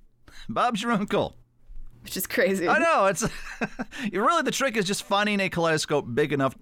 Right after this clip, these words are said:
Speaker 1: to make that happen, to fit over a film lens, 'cause most kaleidoscopes are just made to fit over your eye, and that's a very small diameter. So you just gotta find a bigger one and tape it over the lens, and there you go.
Speaker 2: I can't remember an instance of Ed Wood using kaleidoscope vision.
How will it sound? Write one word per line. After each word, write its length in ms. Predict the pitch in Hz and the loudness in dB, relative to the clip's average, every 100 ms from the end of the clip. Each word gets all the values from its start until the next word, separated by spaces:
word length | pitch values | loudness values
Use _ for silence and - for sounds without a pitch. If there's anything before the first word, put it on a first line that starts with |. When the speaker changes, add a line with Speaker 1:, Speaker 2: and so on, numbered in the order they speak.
| - | -8
Speaker 1:
to 120 | - 135 | -2 0
make 300 | 127 131 - | 2 0 0
that 180 | 110 | 0
happen, 300 | 95 113 98 | 2 0 0
to 100 | 95 | -2
fit 220 | - 127 - | -2 -2 0
over 340 | 127 110 101 | 0 0 -2
a 60 | 92 | -2
film 300 | 127 120 92 | 0 0 0
lens, 200 | 78 - | -2 -2
'cause 200 | 113 - - - | -4 -4 -12 -4
most 240 | 151 151 | -2 -2
kaleidoscopes 500 | - 120 113 - 104 | 0 2 2 0 -6
are 20 | 104 | -4
just 160 | 110 | -4
made 140 | 104 95 | -2 -4
to 80 | |
fit 180 | - 107 | -4 -2
over 200 | 101 95 | -2 -2
your 160 | 87 90 | -2 -2
eye, 220 | 104 92 | 0 0
and 100 | 87 | 0
that's 160 | 87 85 | -2 -4
a 60 | 87 | -4
very 180 | 90 | -4
small 280 | 90 104 85 | -4 -4 -6
diameter. 480 | 80 85 104 87 90 | -4 -4 -4 -4 -4
So 260 | - 90 - - - | -4 -4 -6 -10 -6
you 60 | |
just 100 | 156 | -2
gotta 120 | 180 151 | 0 0
find 160 | 156 | 2
a 60 | 113 | 2
bigger 320 | 101 156 131 | 2 2 2
one 300 | 101 95 113 - - | 2 2 0 -4 -10
and 400 | - 120 117 113 - | -2 0 2 0 -2
tape 180 | - 123 | -2 -2
it 60 | 120 | 0
over 160 | 113 | 0
the 60 | 110 | 0
lens, 320 | 127 139 127 | 0 0 0
and 160 | 123 120 | 0 0
there 140 | 123 | 0
you 120 | 139 | 0
go. 240 | 135 165 - _ - | 0 0 -2 _ 0
Speaker 2:
I 220 | 294 359 | 2 2
can't 240 | - 392 339 | 0 -2 0
remember 320 | 320 285 285 | 0 2 0
an 80 | 240 | 0
instance 500 | 233 220 208 214 - - | -2 -2 -2 -4 -4 -4
of 260 | 202 190 - | -2 -2 -2
Ed 180 | 196 190 | -2 -2
Wood 260 | 190 190 | 0 0
using 560 | 170 170 196 196 170 160 | -2 -4 -2 -2 -2 -4
kaleidoscope 680 | - 104 80 - - 87 - | -4 -4 -2 -4 -6 -8 -6
vision. 640 | - - - - 220 226 | -6 -6 -8 -8 -6 -8